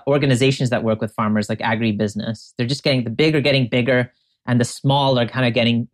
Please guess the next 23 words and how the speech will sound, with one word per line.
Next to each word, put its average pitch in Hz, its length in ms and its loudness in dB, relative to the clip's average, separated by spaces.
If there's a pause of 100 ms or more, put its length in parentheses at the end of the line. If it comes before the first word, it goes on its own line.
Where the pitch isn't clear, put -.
(120)
further 120 280 2
and 110 160 0
further 110 480 2
sort 107 300 0
of 101 100 -4 (140)
disenfranchised. 107 960 -2 (640)
Um, 117 380 0
and 131 120 2
I 131 80 2
think 214 220 4
there's 170 180 4
a 131 80 2
real 147 180 2
opportunity 117 720 0 (260)
of 123 300 -2
using 143 440 2
technology 131 840 -2
to 143 140 0
build 143 480 2
systems 123 640 0
that 120 160 -4
can 123 200 0
work 127 380 0